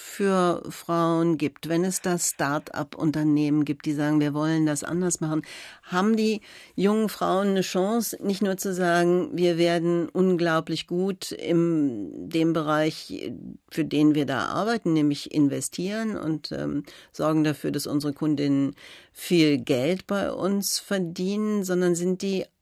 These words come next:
auch in der Lage oder können sie überhaupt,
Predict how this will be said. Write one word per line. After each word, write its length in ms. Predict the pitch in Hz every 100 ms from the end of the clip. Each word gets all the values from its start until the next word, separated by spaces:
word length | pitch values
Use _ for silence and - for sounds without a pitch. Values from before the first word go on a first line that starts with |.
| -
auch 500 | - 175 190 190 -
in 140 | - 180
der 160 | 160
Lage 420 | 151 135 160 190 202
oder 200 | 165 160
können 480 | - - 202 226
sie 200 | 196 196
überhaupt, 680 | - 175 180 175 175 175 -